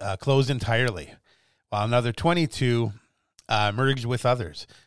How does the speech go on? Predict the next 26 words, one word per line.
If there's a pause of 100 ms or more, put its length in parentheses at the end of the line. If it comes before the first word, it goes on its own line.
(100)
Some
consolidation
of
public
institutions
and
all
for-profit
colleges
were
excluded
from
this
list, (580)
um, (400)
uh,
and
count, (640)
um,
because
they
may
have
been,
uh,
counted,